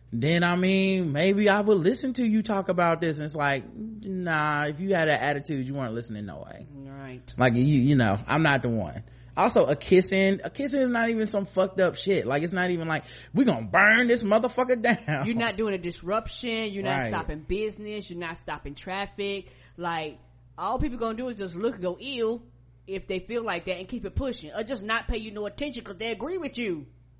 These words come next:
Speaker 1: Yep. Um, let's see what else happened. Um, Omaha school meeting goes off the rails.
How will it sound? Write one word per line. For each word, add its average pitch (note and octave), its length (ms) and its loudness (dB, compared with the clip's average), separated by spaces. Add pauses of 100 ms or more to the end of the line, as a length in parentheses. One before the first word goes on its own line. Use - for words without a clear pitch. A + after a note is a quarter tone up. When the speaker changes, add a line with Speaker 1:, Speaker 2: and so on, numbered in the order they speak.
Speaker 1:
Yep. G#2 500 -6 (960)
Um, B2+ 800 -6 (480)
let's D3 140 -8
see D#3 100 -2
what C#3+ 140 0
else C3+ 160 -2
happened. A2+ 760 -4
Um, A2+ 880 -8 (920)
Omaha E3 400 -2
school F3 680 -2
meeting D#3 360 -6
goes C#3 280 -2
off C#3+ 200 -2
the A2+ 80 -8
rails. E3 640 -2